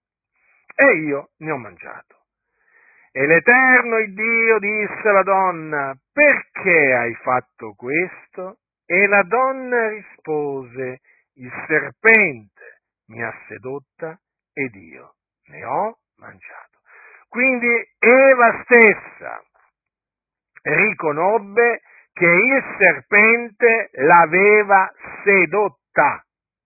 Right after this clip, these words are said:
Quindi quello che dice Paolo, eh, non è altro che una conferma di quello che già appunto,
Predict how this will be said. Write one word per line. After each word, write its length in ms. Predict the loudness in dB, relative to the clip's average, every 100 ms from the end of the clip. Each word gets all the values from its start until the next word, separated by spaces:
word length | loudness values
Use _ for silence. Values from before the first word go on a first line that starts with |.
| _ _ _ _ _ _ _ _ _ _
Quindi 320 | -16 -14 -12 -10
quello 260 | -8 -6
che 100 | -6
dice 280 | -10 -10 -8
Paolo, 640 | -4 -4 -4 -8 -12 -14 _ _ _ _
eh, 360 | -10 -6 -4 -6 _ _ _ _ _ _ _ -20 -20 -18
non 200 | -12 -8
è 100 | -2
altro 440 | 2 4 2 -2 -10
che 160 | -6
una 240 | -6 -4 -4
conferma 760 | -4 -8 -2 2 2 2 -6
di 140 | -10 -8
quello 340 | -6 -6 -6
che 160 | -8 -8
già 440 | -6 -4 -4 -6
appunto, 800 | -10 -12 -14 -16 -16 -10 -10 -10